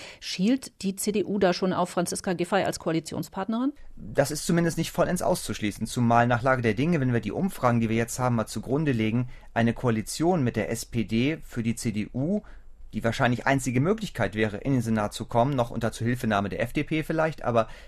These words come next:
Speaker 2: das scheint doch im Moment die einzige Variante zu sein. Und dann könnte auch das Kalkül dahinter stecken oder die Überlegung,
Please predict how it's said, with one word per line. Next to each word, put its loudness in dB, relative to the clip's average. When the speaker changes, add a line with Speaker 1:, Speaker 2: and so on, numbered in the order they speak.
Speaker 2:
das 0
scheint 0
doch -2
im -4
Moment 2
die -6
einzige 0
Variante -2
zu -8
sein. 2
Und -2
dann 2
könnte 0
auch 0
das -2
Kalkül 0
dahinter 0
stecken -2
oder -2
die -4
Überlegung, 0